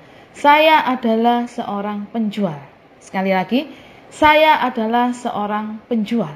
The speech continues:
Semakin kita memiliki keahlian menjual, maka kita akan semakin sukses dalam kehidupan kita. Dalam kehidupan kita, Bapak Ibu, ya. Kita menjual perilaku kita, kata-kata kita,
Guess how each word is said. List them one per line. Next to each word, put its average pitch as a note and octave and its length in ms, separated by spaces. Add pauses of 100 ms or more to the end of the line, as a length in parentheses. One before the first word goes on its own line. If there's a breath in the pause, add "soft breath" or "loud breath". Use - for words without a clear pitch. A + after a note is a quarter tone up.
(140)
Semakin C#4+ 1040
kita A#3 240
memiliki A3 480
keahlian F#3 480
menjual, F#3+ 560
maka F#3+ 320
kita G#3 320
akan G3 240 (160)
semakin G3 640 (240)
sukses - 800
dalam C4 340
kehidupan B3+ 540
kita. B3+ 400 (160)
Dalam D#4 400
kehidupan D4+ 640
kita, A3 400
Bapak E3 240
Ibu, - 220 (100)
ya. C#4 120 (440 loud breath)
Kita D4 320
menjual B3 880
perilaku A#3 560
kita, G3+ 560
kata-kata G3 640
kita, F#3+ 800